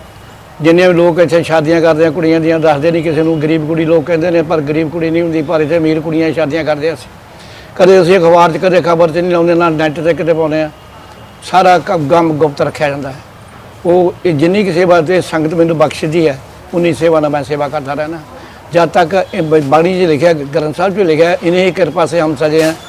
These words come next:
ਇਹ ਸੰਗਤ ਨਾਲ ਹੀ ਮੈਨੂੰ ਸੇਵਾ ਦਾ ਭਾਵ ਮਿਲਿਆ। ਨਹੀਂ, ਬੰਦਾ ਅੱਸੀ ਸਾਲ ਦਾ ਤਕਰੀਬਨ ਅੱਜ ਕੱਲ੍ਹ ਮੰਜੇ 'ਤੇ, ਮੈਂ ਹਰ ਕੰਮ ਕਾ-, ਆਪ ਖਾਤੇ ਆਪੇ ਕਰਦਾ।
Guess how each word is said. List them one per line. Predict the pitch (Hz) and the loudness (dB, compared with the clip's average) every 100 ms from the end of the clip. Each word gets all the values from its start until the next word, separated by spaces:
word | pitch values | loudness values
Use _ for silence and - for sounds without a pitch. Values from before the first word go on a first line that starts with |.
| - - 208 | -20 -6 -4
ਇਹ | |
ਸੰਗਤ | 139 160 160 175 | -2 -2 -2 0
ਨਾਲ | 175 | 0
ਹੀ | 175 | 0
ਮੈਨੂੰ | 170 165 | 0 0
ਸੇਵਾ | 151 160 156 | 0 2 4
ਦਾ | 156 | 2
ਭਾਵ | 147 160 139 | 2 0 -2
ਮਿਲਿਆ। | 143 151 165 - - - - | -2 -4 -4 -8 -20 -20 -6
ਨਹੀਂ, | 170 175 | -2 0
ਬੰਦਾ | 160 165 | 2 2
ਅੱਸੀ | 165 - 156 | 2 0 0
ਸਾਲ | 156 160 | 0 0
ਦਾ | 165 | 0
ਤਕਰੀਬਨ | 175 160 160 156 | -2 -4 0 0
ਅੱਜ | 156 | 0
ਕੱਲ੍ਹ | 170 170 | -2 -2
ਮੰਜੇ | 156 151 | -2 0
'ਤੇ, | 151 | 0
ਮੈਂ | 156 151 147 | 0 0 -2
ਹਰ | 139 156 | -2 -4
ਕੰਮ | 151 165 143 | -4 -8 -4
ਕਾ-, | 156 | -4
ਆਪ | 151 135 | -4 -4
ਖਾਤੇ | 139 131 165 | -10 -8 -6
ਆਪੇ | 139 139 131 | -6 -6 -8
ਕਰਦਾ। | 139 113 | -12 -12